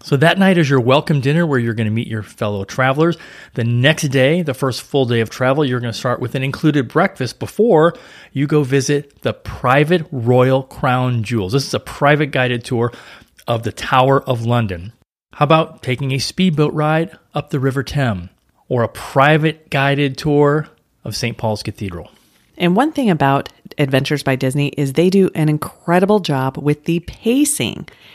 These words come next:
Speaker 2: And so there are some people, when they plan a vacation, they overdo everything because they have no idea how long it will really take, how much time it takes to get from point A to point B, and,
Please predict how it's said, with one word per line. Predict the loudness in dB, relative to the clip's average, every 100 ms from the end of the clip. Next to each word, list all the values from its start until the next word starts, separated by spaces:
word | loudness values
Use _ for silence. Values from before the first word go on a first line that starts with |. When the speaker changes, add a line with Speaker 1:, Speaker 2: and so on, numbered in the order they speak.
| -12 -4
Speaker 2:
And | 0
so | 2
there | 2 2
are |
some | 2 0 0
people, | 0 2 2
when | 2
they | -2
plan | -2 0 2
a |
vacation, | 0 -2 -2 -2 -2 -4 -6 -4
they | 0 0 -2 _
overdo | 4 4 4 0 -2 0 0
everything | -2 -4 -6 -6
because | -4 -4 -2
they | -2
have | -2 -2
no | 0 2 2
idea | 2 2 2
how | 0
long | 0 0
it |
will | -2 -2
really | -2 -2 -2
take, | 0 -2 -2 -16 _ _ _
how | -6 -4
much | -2 -2
time | -2 -2
it | -2
takes | -4 -4 -10 -8
to | -4
get | -4
from | -4 -8
point | -2 -2 -2 -8 _
A | 0 0
to | 0
point | -4 -4 -2 2
B, | 4 4 0 -6 -20 -20 -4
and, | 0 0 0